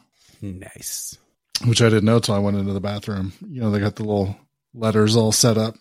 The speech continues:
Speaker 1: Mm-hmm.
Speaker 2: I went and looked, and it's like, "Oh, no, you've been killed."
Speaker 1: Yeah, I think the owner of the, uh,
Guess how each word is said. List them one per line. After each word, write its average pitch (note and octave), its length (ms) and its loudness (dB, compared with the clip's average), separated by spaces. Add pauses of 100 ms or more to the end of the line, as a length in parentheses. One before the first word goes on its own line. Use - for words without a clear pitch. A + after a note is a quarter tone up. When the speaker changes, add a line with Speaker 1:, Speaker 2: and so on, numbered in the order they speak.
(300)
Speaker 1:
Mm-hmm. F#2+ 280 -20 (420)
Speaker 2:
I G2+ 40 -10
went G2+ 180 0
and G2 100 -2
looked, G#2 360 -6
and A#2 100 -2
it's G#2+ 100 -4
like, B2 180 -4
"Oh, F#3+ 260 4
no, F#3 300 4
you've E3+ 240 0
been D3 220 2
killed." C#3 560 -2 (360)
Speaker 1:
Yeah, G2 220 -20 (160)
I C3+ 80 -12
think D#3 320 -10
the C3 220 -2
owner A#2+ 440 -2
of F#2+ 440 -8
the, F#2+ 340 -16
uh, F2 280 -20